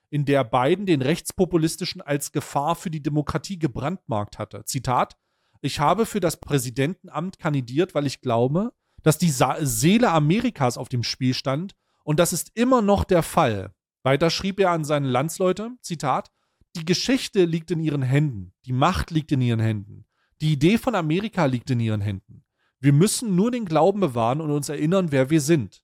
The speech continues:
Auch hob Biden hervor, dass sich die U S A zum Zeitpunkt seines Amtsantritts vor vier Jahren in einem Winter der Gefahren befunden hätte. Das Land habe damals den schlimmsten Angriff auf unsere Demokratie seit dem Bürgerkrieg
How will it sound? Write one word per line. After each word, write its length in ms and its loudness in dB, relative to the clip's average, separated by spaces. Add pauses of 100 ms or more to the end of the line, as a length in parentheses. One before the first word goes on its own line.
(280)
Auch 320 2
hob 160 0
Biden 380 2
hervor, 420 0
dass 140 -4
sich 160 -10
die 100 -12
U 120 -4
S 120 -6
A 340 -4 (520)
zum 200 -8
Zeitpunkt 640 -4
seines 260 0
Amtsantritts 600 -6
vor 120 -8
vier 260 -2
Jahren 380 -2 (320)
in 120 2
einem 400 2
Winter 380 4
der 120 2
Gefahren 520 2
befunden 340 -4
hätte. 340 -6 (400)
Das 220 -4
Land 300 0
habe 200 -2
damals 440 0
den 140 0
schlimmsten 480 -2
Angriff 360 -6
auf 140 -12
unsere 280 0
Demokratie 600 -2
seit 180 -4
dem 140 -6
Bürgerkrieg 640 -2